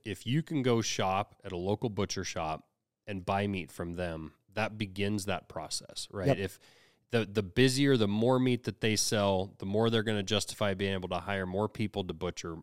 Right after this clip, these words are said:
Speaker 1: more animals to potentially add on to their building or buy a bigger building, which is then gonna in turn force them to need to buy more cattle from the feed yard.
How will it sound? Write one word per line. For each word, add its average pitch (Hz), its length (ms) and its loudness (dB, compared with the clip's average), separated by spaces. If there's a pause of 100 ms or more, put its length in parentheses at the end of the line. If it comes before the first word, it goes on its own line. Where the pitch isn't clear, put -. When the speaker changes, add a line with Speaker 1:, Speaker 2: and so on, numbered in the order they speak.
Speaker 1:
more 98 280 -4
animals 95 520 -2
to - 100 -8
potentially 95 680 -6
add 95 200 -4
on 92 160 -4
to 82 60 -8
their 98 240 0
building 98 460 -2
or 80 80 -6
buy 90 220 -2
a 85 60 -4
bigger 107 320 0
building, 90 580 -4 (580)
which - 180 -4
is 95 120 -2
then 110 200 0
gonna 101 240 0
in 90 100 -4
turn 92 420 -4 (500)
force 107 260 0
them 101 240 -2
to 98 120 -6
need 92 140 -4
to 85 80 -4
buy 82 220 -6
more 90 260 2
cattle 101 340 2
from 98 200 -4
the 92 100 -2
feed 92 300 -8
yard. 87 420 -2